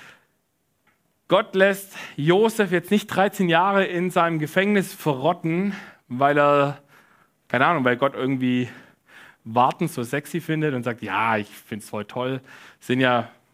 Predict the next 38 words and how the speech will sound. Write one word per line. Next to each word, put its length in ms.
wenn 140
wir 60
es 80
jetzt 180
umrechnen, 680
oh 80
Gott, 160
ich 100
bin 120
so 100
schlecht 260
in 60
Mathe, 300
sein, 340
äh, 360
Gott 180
hat 100
ja 60
noch 100
nicht 140
mal 100
einen 100
Tag 260
gewartet 400
mit 120
Josef, 360
so, 220
aber, 320
ähm, 320
<laughs> 500
aber 180
das 120
ist 80
schon 160
krass 300
so. 280
Und, 200
und, 180